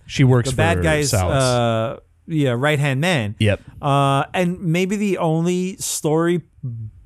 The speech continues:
Speaker 2: beat that I enjoyed in Whi-, was in White when it's revealed that, um,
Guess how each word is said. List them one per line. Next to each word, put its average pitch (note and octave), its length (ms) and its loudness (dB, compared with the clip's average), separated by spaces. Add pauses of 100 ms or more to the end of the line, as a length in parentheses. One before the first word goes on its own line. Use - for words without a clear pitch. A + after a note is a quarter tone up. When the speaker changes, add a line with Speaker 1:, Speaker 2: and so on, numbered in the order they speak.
(140)
Speaker 2:
beat D#3+ 360 -2
that C#3+ 120 0
I C3+ 100 2
enjoyed C3 680 0
in C3+ 320 -2
Whi-, B2 340 -2
was C3 240 0
in A#2+ 140 0
White C3+ 360 0 (300)
when C#3 220 0
it's C#3 180 -4
revealed D3+ 880 2
that, C3 560 -2 (540)
um, A#2+ 760 2